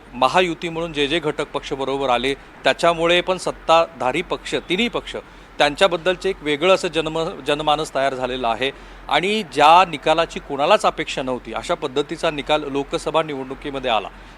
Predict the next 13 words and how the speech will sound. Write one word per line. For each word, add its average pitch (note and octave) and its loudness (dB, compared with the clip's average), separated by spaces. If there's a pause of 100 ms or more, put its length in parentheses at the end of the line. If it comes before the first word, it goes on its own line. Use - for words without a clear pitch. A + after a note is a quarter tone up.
(100)
त्यामुळे E3+ 6
संघ E3+ 0
जे G#3 4
म्हणतो G3+ -2
आहे, G3+ 4
ती A#3 -6
वस्तुस्थिती A3+ 0
आहे A2 0
की D3 -10
महाराष्ट्रामध्ये E3+ 2 (300)
आत्ता F3 8
जे D3 0
काही F#3+ 4